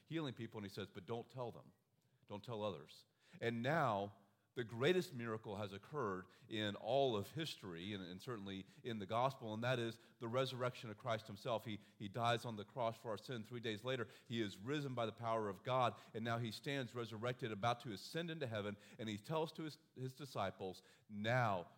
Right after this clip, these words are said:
go and tell." Everything is now flipped upside down. The, the, the floodgates are open. Uh, the missional work of the Holy Spirit is now working through his church as we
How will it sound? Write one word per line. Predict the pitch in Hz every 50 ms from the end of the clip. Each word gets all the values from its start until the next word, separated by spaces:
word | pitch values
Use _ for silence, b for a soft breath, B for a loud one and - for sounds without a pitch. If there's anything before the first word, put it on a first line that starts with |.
| - _ - 101 87 -
go | 110 110 113 120 127 127 131 135 139 135 135 135 - - _ _ _ _ _ _ _ _ _ - -
and | 104 92 87 - - - -
tell." | 98 80 67 - - _ _ _ _ _ _ _ _ _ _ _ _ _ _ _ _ _ _ _ _ _ _ - 87
Everything | 92 104 104 101 - 117 107 98
is | 95 87 104
now | 104 98 92 87 - - -
flipped | - 123 117 - -
upside | 113 98 - - 113 98 92 85
down. | 107 107 101 101 95
The, | 92 82 B B B B B
the, | 98 95 82
the | 95 95 - - -
floodgates | 123 127 123 113 95 127 113 113 - -
are | 117 98
open. | 82 101 110 107 104 - 98 87 87 - B B B B
Uh, | 92 90 92 92
the | 90 101
missional | 98 95 98 110 123 123 - - 131 113 110 104 98 87 85 92
work | 101 113 113 110 107 104 - B B B B
of | 95 95
the | 104
Holy | 95 90 110 104 98
Spirit | 95 - - - 127 127 127 117 104
is | 101 92 90 101
now | 104 98 95
working | 98 107 117 113 - 110 98 -
through | - 113 95
his | 92 -
church | - - - 160 135 110 - - B B B B
as | 101 92
we | - 107 101